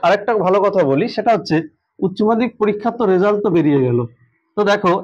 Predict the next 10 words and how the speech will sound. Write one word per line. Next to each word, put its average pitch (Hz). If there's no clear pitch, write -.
এইবারই 226
কিন্তু 240
তোমাদের 208
জীবনের 180
কিন্তু 196
প্রধান 185
মোড়, 156
মানে 185
এবার 202
তুমি 214